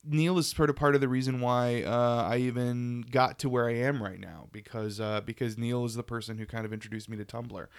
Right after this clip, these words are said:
and, <laughs> and, <laughs> and Tumblr is the thing that introduced me to, uh, to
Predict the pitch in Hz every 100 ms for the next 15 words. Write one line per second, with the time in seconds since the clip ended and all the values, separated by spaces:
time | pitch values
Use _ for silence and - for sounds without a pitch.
0 | - - - - 113 120 - 262 - 139
1 | 165 - - - - - - - - -
2 | - 269 127 143 165 175 180 160 151 135
3 | 135 147 143 135 135 131 127 123 131 -
4 | 135 123 - 131 123 123 120 120 - 123
5 | 123 123 117 - - 131 123 120 117 110